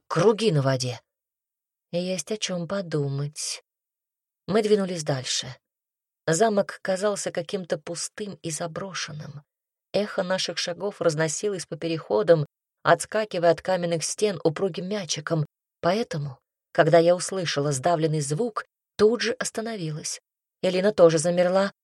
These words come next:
Уур лязгнул оружием. Я шикнула на Огра, чтобы не шумел.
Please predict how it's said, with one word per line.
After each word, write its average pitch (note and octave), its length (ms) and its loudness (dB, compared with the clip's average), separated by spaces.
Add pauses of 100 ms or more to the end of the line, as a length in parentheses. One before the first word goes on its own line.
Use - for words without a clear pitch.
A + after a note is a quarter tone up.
(100)
Уур G3 360 4
лязгнул F3 560 0
оружием. D3 600 -8 (600)
Я D3+ 140 -2
шикнула D3 500 -4
на D3 200 -4
Огра, D3+ 300 -2
чтобы D3+ 280 -4
не D3+ 100 0
шумел. G#3 420 -8